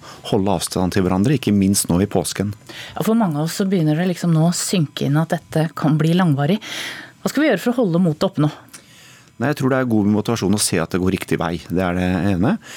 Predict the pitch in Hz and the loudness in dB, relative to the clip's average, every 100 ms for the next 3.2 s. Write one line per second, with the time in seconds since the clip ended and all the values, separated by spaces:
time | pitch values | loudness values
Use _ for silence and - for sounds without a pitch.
0 | - - - 101 110 208 95 - 101 90 | -18 -8 -4 -2 0 0 0 -2 0 2
1 | 90 90 104 98 87 82 101 - 82 - | 2 0 -2 -2 -2 -2 -2 -2 -4 -2
2 | 87 - 98 85 104 90 78 101 185 147 | -2 -2 -2 -2 0 0 2 2 2 0
3 | - 95 | 0 0